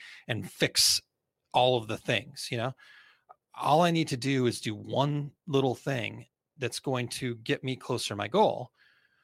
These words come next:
But if we don't do as much work as we can ahead of all that, you know, getting clear while we're here, uh, knowing what we want, creating our ideal life in our head, getting that vision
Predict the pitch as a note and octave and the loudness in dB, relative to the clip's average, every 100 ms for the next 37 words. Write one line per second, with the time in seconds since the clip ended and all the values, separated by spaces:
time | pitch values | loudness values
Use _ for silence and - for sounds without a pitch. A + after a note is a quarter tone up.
0 | _ _ D3+ C#3+ _ _ _ _ _ _ | _ _ 2 2 _ _ _ _ _ _
1 | - F3 E3 - C#3 D3+ E3+ B2+ C#3 D#3+ | -16 -4 -4 -2 0 0 0 -4 -4 0
2 | D3 C3+ - _ _ C3 B2 D3 - C#3+ | 0 -2 -8 _ _ -6 2 2 2 2
3 | C#3+ C3 A2 G#2+ - C3+ B2 A2+ - _ | 2 2 -2 -6 -4 0 0 0 -8 _
4 | - - - - F#3 F#3+ A#2 G#2 G#2 G#2+ | -10 -8 -6 0 4 4 4 0 -2 -4
5 | C3 - C3 A#2 A2+ A#2 C3+ C3+ B2 A#2+ | -6 -8 -8 -4 -6 -2 0 4 2 0
6 | - A#2 G#2 A2+ - C#3+ B2 - - - | -2 -2 -2 -6 -8 -4 -4 -6 -20 -20
7 | - _ - C#3+ B2+ C#3 B2+ B2 A#2 G#2+ | -20 _ -6 0 4 4 2 2 0 0
8 | A2 G#2+ G#2+ - - - - B2+ A#2+ C#3 | 2 2 0 -6 -14 -16 -10 -2 2 4
9 | C#3 A#2 A2+ A2+ A2+ A2+ G#2+ A#2 A#2+ - | 4 4 4 4 2 0 0 0 -2 -2
10 | A2+ G#2+ A#2 A2+ G#2 B2 C3+ B2 G#2 G#2+ | -6 -6 -2 -2 0 0 2 0 -2 2
11 | A#2+ A#2 G2+ G#2+ | 4 4 0 -4